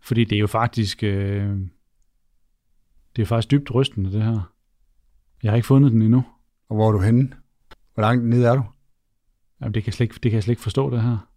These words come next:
Speaker 1: Fordi hvor er Fiestaen henne? Ford Fiesta ligger placeret som nummer toogtres.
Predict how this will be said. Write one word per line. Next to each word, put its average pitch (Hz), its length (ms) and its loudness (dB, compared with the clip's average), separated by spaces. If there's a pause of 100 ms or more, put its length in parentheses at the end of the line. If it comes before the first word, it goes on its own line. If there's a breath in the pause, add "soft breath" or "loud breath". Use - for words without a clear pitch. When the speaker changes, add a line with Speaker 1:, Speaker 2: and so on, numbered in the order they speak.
(1000)
Speaker 1:
Fordi 117 140 0
hvor 123 140 2
er 123 60 2
Fiestaen 120 440 2
henne? 127 180 2 (920)
Ford 123 240 -2
Fiesta 147 380 2
ligger 123 220 4
placeret 127 360 2
som 123 120 2
nummer 120 200 6
toogtres. 160 760 -2